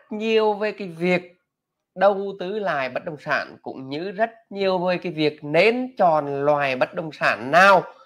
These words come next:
để đầu tư trong thời gian tới? Vì Đình thường chia sẻ những cái mà nó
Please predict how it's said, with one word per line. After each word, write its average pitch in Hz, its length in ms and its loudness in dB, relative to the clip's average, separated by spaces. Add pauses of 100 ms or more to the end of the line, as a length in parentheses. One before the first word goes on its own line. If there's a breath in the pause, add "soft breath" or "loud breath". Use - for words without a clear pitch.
(640 loud breath)
để 190 520 4
đầu 190 420 0
tư 196 280 -8
trong 202 260 -2
thời 190 320 -4
gian 175 280 -2
tới? 131 300 -4 (120)
Vì 196 300 2 (1400)
Đình 160 200 -8
thường 214 440 4 (100)
chia 247 180 0 (140)
sẻ 170 400 0 (160)
những 131 240 -12
cái 120 320 -2
mà 170 240 -4
nó 131 280 -6